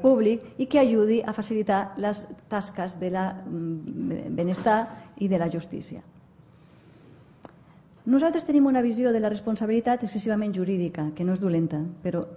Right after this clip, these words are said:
oblida l'altra dimensió ètica, que és la que jo reivindico. La responsabilitat jurídica és cap al passat i normalment cap al que has fet malament. Mires al passat i és responsable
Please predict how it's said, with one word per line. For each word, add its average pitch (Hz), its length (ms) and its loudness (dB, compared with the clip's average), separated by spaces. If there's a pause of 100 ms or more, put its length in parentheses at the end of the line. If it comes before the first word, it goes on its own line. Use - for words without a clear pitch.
(220)
oblida 202 300 -2
l'altra 196 240 -2
dimensió 180 380 -4
ètica, 165 400 -4
que 175 100 -10
és 170 60 -6
la 175 80 -6
que 175 120 -4
jo 170 60 -2
reivindico. 165 580 -4 (520)
La 208 120 0
responsabilitat 214 640 0
jurídica 226 520 2
és 208 120 -2
cap 202 160 -8
al 185 120 0
passat 208 400 -2 (240)
i 196 40 0
normalment 208 520 2
cap 185 140 -6
al 175 100 -2
que 202 80 -4
has 196 120 -4
fet 208 120 -2
malament. 156 540 -2 (640)
Mires 208 300 2
al 208 120 2
passat 302 400 0 (240)
i 233 240 2
és 226 220 -2 (100)
responsable 226 800 0